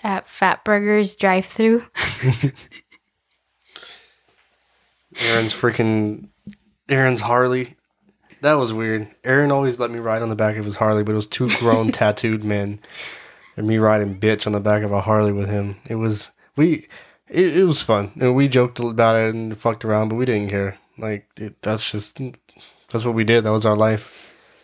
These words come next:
Speaker 2: Till I bought my Volkswagen.
Speaker 1: Mm-hmm.
Speaker 2: For, like, but I didn't have a car. I had a car previously for, like, the longest time, and then it broke down on me, and then I couldn't afford another one 'cause God knows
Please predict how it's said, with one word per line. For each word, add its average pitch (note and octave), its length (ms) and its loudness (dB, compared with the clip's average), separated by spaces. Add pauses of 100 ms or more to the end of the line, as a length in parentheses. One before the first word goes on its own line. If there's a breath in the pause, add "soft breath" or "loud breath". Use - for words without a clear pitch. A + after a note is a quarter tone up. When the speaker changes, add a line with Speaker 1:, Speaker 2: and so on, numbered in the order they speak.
(140 loud breath)
Speaker 2:
Till A#2 140 0
I G#2+ 120 4
bought G#2+ 260 2
my A2 100 -2
Volkswagen. G#2 680 -2 (140)
Speaker 1:
Mm-hmm. G#3 560 -6 (800)
Speaker 2:
For, A2 220 -4
like, G2+ 220 -2 (120)
but G#2 100 0
I A2+ 100 4
didn't A#2+ 140 -4
have G#2 120 -8
a G2 40 -12
car. G#2+ 360 0
I B2+ 100 0
had D3 180 2
a D#3+ 60 2
car D3+ 240 2
previously A2+ 760 -4 (600 soft breath)
for, - 200 -6
like, A2+ 120 2
the A2 80 -8
longest A2+ 400 0
time, B2 320 2
and G#2+ 80 -2
then G#2 80 -2
it G2+ 80 -6
broke G#2+ 180 -4
down A2+ 220 2
on A2 100 0
me, G#2 120 -2
and G#2 80 -2
then G2+ 80 0
I G2 40 -4
couldn't G#2+ 260 -4
afford G#2+ 300 -4
another G#2+ 280 2
one G#2 240 -2
'cause G2+ 320 -8 (880 soft breath)
God A2 240 2
knows G#2+ 400 0